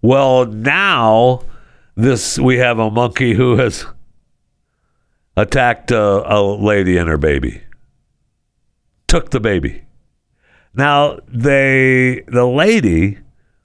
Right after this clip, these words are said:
was breastfeeding her baby, and then the monkey came up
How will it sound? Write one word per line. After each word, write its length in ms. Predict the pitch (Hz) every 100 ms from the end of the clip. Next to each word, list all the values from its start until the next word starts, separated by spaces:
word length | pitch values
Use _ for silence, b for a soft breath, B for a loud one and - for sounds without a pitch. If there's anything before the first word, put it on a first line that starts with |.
| _ _ _ _
was 1080 | 110 117 127 131 127 123 123 123 120 107 - - - - _ _
breastfeeding 1120 | 110 123 139 - - 147 147 147 147 139 135 -
her 280 | - 123 135
baby, 460 | 117 80 73 110 - - - _ _ _ _ _ _ _ _ _ _ _ _ _ _ - b b b _ -
and 600 | 120 123 120 120 117 113
then 260 | 113 123 117
the 80 |
monkey 360 | 117 139 143 127
came 280 | - 131 120
up 400 | 117 101 -